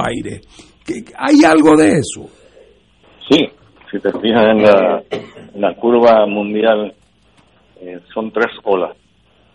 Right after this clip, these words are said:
Speaker 2: Ahora mismo estamos en la tercera y está bajando. Eh,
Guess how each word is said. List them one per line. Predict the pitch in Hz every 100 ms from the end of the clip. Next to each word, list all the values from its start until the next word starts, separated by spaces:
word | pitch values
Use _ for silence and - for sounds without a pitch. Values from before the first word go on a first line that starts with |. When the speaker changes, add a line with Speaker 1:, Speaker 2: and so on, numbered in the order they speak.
| _ _ _ _ 98
Speaker 2:
Ahora | 104
mismo | 110 110
estamos | 110 - 107 107 101
en | 95
la | 92
tercera | 90 - 117 101 98 _ _ _ _ -
y | 98
está | - 101
bajando. | 101 98 92 90 - _ _ _ _ _ _ _ _
Eh, | 92 90 90